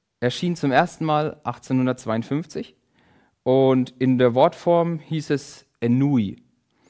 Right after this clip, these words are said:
Und das lautet Verdruss, beziehungsweise,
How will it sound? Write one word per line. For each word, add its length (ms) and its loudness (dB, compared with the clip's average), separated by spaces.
Und 600 2
das 240 6
lautet 380 4
Verdruss, 680 -4
beziehungsweise, 1080 2